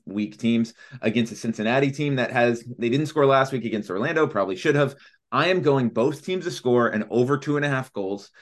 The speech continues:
at minus one oh five. So almost right at even money here. One thing we know about Cincinnati, they're gonna be prolific at home, okay? They have, so the last time they didn't score at home was week one of last season.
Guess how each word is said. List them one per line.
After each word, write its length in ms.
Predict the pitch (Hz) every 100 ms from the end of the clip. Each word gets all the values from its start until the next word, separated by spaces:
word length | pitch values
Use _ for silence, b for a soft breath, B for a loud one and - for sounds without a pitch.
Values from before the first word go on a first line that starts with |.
| b _
at 280 | 110 110 101
minus 480 | 110 113 120 127 120
one 140 | 117 113
oh 60 |
five. 300 | 104 85 80
So 120 | -
almost 260 | 95 123 117
right 240 | 104 123
at 80 | 135
even 240 | 123 113 107
money 240 | 104 95
here. 280 | 82 80 - _ _ _
One 200 | - 175
thing 180 | 233 233
we 80 | 196
know 140 | 156
about 200 | 147 135
Cincinnati, 520 | - 120 104 95 85 80 _ _ _ -
they're 120 | 160
gonna 120 | 175
be 80 | 151
prolific 480 | 147 127 123 120 104
at 100 | 85
home, 240 | 85 78 -
okay? 320 | 104 127 117 B B
They 180 | - 135
have, 200 | 160 135 - _ 135 _ - 104
so 380 | - 135 120 - -
the 100 | 123
last 440 | 135 190 247 -
time 520 | 180 156 110 101 113 -
they 120 | 123
didn't 400 | 117 135 156 190
score 480 | - - 143 117 107
at 200 | 107 110
home 320 | 117 90 71 - _ _ -
was 200 | 110 104
week 340 | 104 170 202
one 380 | 135 127 131 131
of 200 | 110 95
last 320 | 104 107 107
season. 340 | 98 82 -